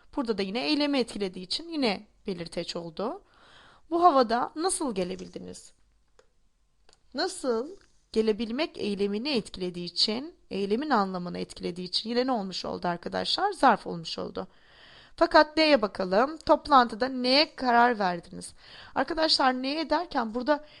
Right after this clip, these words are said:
karar vermek eylemini etkileyen bir şey yok. Ne bir ismin yerine geçmiş burada. Bir ismin yerine geçtiği için de burada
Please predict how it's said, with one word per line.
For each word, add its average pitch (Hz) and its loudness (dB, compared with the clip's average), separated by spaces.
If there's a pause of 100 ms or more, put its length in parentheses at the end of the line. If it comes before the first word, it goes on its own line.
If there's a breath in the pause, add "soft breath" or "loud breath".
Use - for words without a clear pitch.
(140 loud breath)
karar 247 4
vermek 262 0
eylemini 240 -2
etkileyen 240 -4
bir 240 -4
şey 254 0
yok. 185 -2 (440 soft breath)
Ne 226 0
bir 311 4
ismin 294 -8
yerine 226 0
geçmiş 190 -6
burada. 180 -4
Bir 220 -8
ismin 311 -8
yerine 180 -2
geçtiği 190 -4
için 196 -8
de 185 -10
burada 247 -6